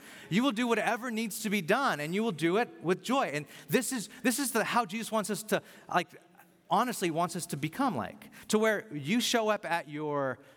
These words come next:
the way, where you work, and you show up as a servant. Not, I'm not just talking about church, by the way. I'm not saying that you show up to church as a servant.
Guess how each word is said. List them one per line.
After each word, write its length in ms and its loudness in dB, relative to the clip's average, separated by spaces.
the 120 -4
way, 260 2
where 220 -2
you 200 -2
work, 340 0
and 80 -2
you 80 -2
show 220 -2
up 100 -4
as 220 -4
a 40 -8
servant. 360 -4
Not, 160 0
I'm 80 -4
not 120 0
just 160 -6
talking 200 0
about 180 -2
church, 300 -6
by 80 -6
the 100 -12
way. 80 -16
I'm 60 -2
not 80 0
saying 180 0
that 60 -2
you 120 -2
show 220 0
up 60 -2
to 100 -10
church 460 -2
as 120 -8
a 60 -8
servant. 420 -8